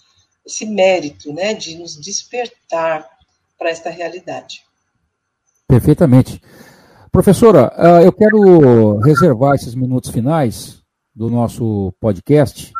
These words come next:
Speaker 2: pra deixá-la aí à vontade pra apresentar, caso a senhora queira, algumas das várias obras que a senhora traduziu, é, dentro do assunto que nós conversamos aqui, ou mesmo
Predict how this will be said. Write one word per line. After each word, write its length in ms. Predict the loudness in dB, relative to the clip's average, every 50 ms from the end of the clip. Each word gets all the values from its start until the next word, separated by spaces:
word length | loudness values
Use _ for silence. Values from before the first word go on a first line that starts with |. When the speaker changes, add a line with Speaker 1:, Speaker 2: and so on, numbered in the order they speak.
| -20 _ _ _ _ _ _ _ _
Speaker 2:
pra 960 | -6 -4 0 0 2 2 2 2 2 2 2 2 2 2 0 0 0 -2 -4 -6
deixá-la 680 | -8 -10 -6 -4 -4 -4 -2 -2 -2 0 0 0 0 0
aí 180 | 0 -2 -2 -4 -6 -4
à 100 | -2 -2
vontade 720 | 0 0 -2 -2 -2 -2 -2 0 0 0 -2 -2 -4 -8 -12 -10 -6
pra 260 | -4 -4 -2 -2 -2
apresentar, 960 | -4 -4 -4 -6 -6 -4 -4 -4 -6 -6 -6 -6 -4 -2 -2 -2 -2 -4 -6 -10 _ _ _ _ _ _ _ _ _ _ _ _ -6
caso 280 | -4 -2 -2 -2 -4
a 40 | -6
senhora 240 | -6 -6 -6 -6 -6
queira, 540 | -6 -2 0 0 2 2 0 -2 -4 -4 -8 -8
algumas 560 | -8 -8 -8 -6 -6 -6 -4 -4 -4 -4 -4
das 540 | -4 -2 -2 -2 -4 -6 -10 -18 -20 -20 _ _
várias 380 | -6 -4 -2 -2 -2 -4 -2 -2
obras 320 | -2 -2 -2 -4 -6 -8
que 80 | -6 -8
a 60 | -8
senhora 280 | -8 -8 -8 -8 -8
traduziu, 720 | -8 -6 -6 -6 -6 -6 -8 -8 -4 -2 0 0 0 -2 _ _ _ _ _ _ _ _ _ _ _ _ -10
é, 680 | -8 -6 -4 -4 -4 -4 -4 -4 -4 -4 -6 -6 -8 -8
dentro 500 | -12 -12 -4 0 0 0 0 0 -4 -6
do 160 | -2 0 0
assunto 320 | 0 0 -2 -6 -8 -6 -6
que 80 | -6
nós 160 | -6 -6 -6 -6
conversamos 640 | -6 -6 -4 -4 -6 -6 -6 -6 -6 -6 -4 -4
aqui, 280 | -4 -6 _ -4 0 2
ou 140 | 2 2
mesmo 540 | 4 4 4 2 2 2 0 -2 -2 -2 -2